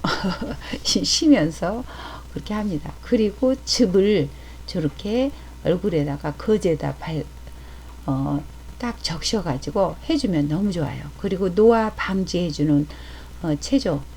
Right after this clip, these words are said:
맨 뒤에 제가, 음, 그렇게,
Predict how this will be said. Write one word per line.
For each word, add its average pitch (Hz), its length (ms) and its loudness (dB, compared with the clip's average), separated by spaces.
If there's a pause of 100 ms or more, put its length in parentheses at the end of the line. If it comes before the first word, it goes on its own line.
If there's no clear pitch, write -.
맨 175 280 0
뒤에 165 560 2
제가, 147 280 -4 (800)
음, 147 240 2 (420)
그렇게, 180 460 -2